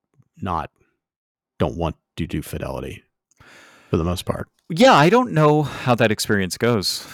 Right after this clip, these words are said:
Speaker 2: for women. I've tried to have honest conversations about this with some of my longer term partners, and it just always goes badly. They just get upset,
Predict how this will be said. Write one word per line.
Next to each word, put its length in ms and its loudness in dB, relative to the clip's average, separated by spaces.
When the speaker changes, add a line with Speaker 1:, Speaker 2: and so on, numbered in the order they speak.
Speaker 2:
for 240 -6
women. 360 -10
I've 440 -8
tried 280 2
to 80 2
have 460 -2
honest 300 -4
conversations 880 -8
about 420 -6
this 340 -8
with 240 -10
some 240 -6
of 60 -10
my 100 -10
longer 300 -10
term 220 -12
partners, 540 -8
and 140 -4
it 80 -8
just 180 -6
always 560 -2
goes 220 -10
badly. 440 -8
They 80 -10
just 180 -14
get 120 -6
upset, 560 -8